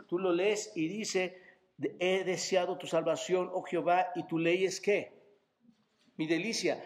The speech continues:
Si te das cuenta, todo esto realmente, a, a, honra la ley de Dios. Todo esto exalta la ley de Dios.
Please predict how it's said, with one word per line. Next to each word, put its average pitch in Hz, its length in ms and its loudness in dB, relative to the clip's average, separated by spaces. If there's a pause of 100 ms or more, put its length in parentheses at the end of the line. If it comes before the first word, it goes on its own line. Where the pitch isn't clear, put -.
(120)
Si - 160 -4
te 170 160 4
das 202 240 4
cuenta, 196 680 2
todo 202 480 4
esto 190 360 2
realmente, 175 760 -2 (460)
a, 143 60 -10 (180)
a, - 240 -10
honra 170 520 6
la 143 160 4
ley 143 280 2
de 147 100 0
Dios. 170 580 -6 (380)
Todo 175 240 2
esto 175 320 -2
exalta 202 640 0
la 156 200 4
ley 147 180 2
de 139 160 0
Dios. 180 500 -4